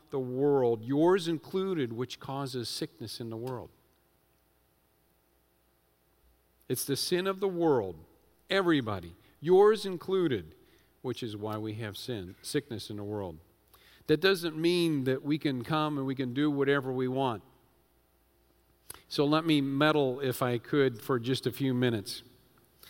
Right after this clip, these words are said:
Our bodies are the temple of the Holy Spirit.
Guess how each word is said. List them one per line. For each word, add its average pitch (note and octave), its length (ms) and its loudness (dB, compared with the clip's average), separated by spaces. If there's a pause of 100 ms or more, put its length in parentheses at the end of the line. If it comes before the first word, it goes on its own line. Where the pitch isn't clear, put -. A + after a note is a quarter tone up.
(460)
Our C#3+ 100 2
bodies F3+ 600 0
are D#3 280 2
the D#3 120 -4
temple D#3+ 680 -4
of C3+ 580 -2 (1900)
the G#2 80 -16
Holy A2 220 -6
Spirit. E2 320 -14